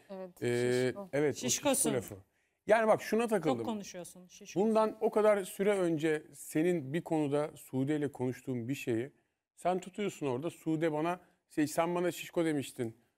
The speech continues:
Speaker 2: falan gibi böyle orada satmaya çalışıyorsun. Yani kızı zor durumda bırak-, demek ki Hikmet'e herhangi bir şey anlatmayacaksın.
Speaker 1: Evet.
Speaker 2: Anlatırsan bir gün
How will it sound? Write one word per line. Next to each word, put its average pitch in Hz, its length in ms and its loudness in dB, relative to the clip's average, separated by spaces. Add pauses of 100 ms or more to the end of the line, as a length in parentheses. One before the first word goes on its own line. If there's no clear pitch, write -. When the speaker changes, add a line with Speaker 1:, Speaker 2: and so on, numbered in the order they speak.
(200)
Speaker 2:
falan 156 280 2
gibi 143 200 0
böyle 151 140 2
orada 151 200 0
satmaya 139 420 -2
çalışıyorsun. 101 640 -12 (580)
Yani 120 180 -2
kızı 156 220 0
zor 160 260 2
durumda 120 260 -2
bırak-, 110 120 -4
demek 247 260 2
ki 151 160 -2
Hikmet'e 214 540 2 (300)
herhangi 226 360 2
bir 190 40 0
şey 196 140 2
anlatmayacaksın. 165 760 -2 (180)
Speaker 1:
Evet. 185 160 -18 (600)
Speaker 2:
Anlatırsan 208 680 4
bir 240 60 4
gün 214 260 2